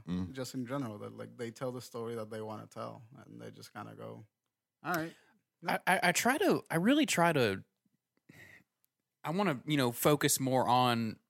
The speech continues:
Speaker 3: I Saw the Devil in particular, but
Speaker 2: Yeah.
Speaker 3: when I notice, when I watch Korean films,
Speaker 2: Yeah.
Speaker 3: is, is that, can you call it a, is it a
Speaker 2: Yeah, it
Speaker 3: Korean
Speaker 2: is a
Speaker 3: film?
Speaker 1: It's a Korean film.
Speaker 2: Yeah.
Speaker 3: Okay, when you
Speaker 2: Korean
Speaker 3: watch,
Speaker 2: director, Korean cast.
Speaker 3: they just seem to, the way they approach violence,
Speaker 2: Mm-hmm.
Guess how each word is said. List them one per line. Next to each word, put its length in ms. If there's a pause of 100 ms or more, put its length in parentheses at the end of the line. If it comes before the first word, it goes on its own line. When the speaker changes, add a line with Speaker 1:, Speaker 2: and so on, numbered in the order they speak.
(380)
Speaker 3:
I 140
Saw 160
the 80
Devil 240
in 80
particular, 500
but 280
Speaker 2:
Yeah. 220
Speaker 3:
when 180
I 80
notice, 560
when 80
I 60
watch 580
Korean 440
films, 600
Speaker 2:
Yeah. 80
Speaker 3:
is, 240
is 80
that, 160 (100)
can 120
you 60
call 220
it 140
a, 40
is 120
it 80
a 20
Speaker 2:
Yeah, 80
it 40
Speaker 3:
Korean 180
Speaker 2:
is 100
a 40
Speaker 3:
film? 100
Speaker 1:
It's 60
a 40
Korean 240
film. 220
Speaker 2:
Yeah. 60
Speaker 3:
Okay, 340
when 160
you 100
Speaker 2:
Korean 140
Speaker 3:
watch, 420
Speaker 2:
director, 160
Korean 180
cast. 320 (300)
Speaker 3:
they 120
just 260
seem 380
to, 500 (360)
the 120
way 320
they 180
approach 380
violence, 840 (300)
Speaker 2:
Mm-hmm. 260